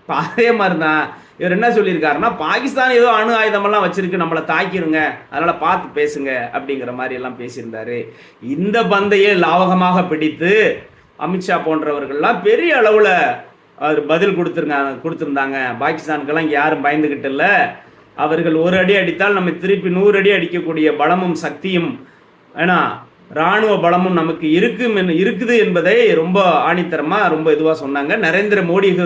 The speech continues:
மோடி அவர்கள் கூட இதற்கு பெரிய அளவுல எதிர்ப்பு தெரிவிச்சு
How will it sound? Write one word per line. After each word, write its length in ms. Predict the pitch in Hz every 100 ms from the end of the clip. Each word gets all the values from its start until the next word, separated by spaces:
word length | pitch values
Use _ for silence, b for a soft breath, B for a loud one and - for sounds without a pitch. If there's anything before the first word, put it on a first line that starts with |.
| 160 147
மோடி 220 | 160 185
அவர்கள் 300 | 160 156 156
கூட 460 | 156 240 202 - - B -
இதற்கு 340 | 160 175 -
பெரிய 320 | 156 170 180 170
அளவுல 300 | 165 175 156
எதிர்ப்பு 420 | 156 170 175 156 147
தெரிவிச்சு 580 | 151 143 247 269 233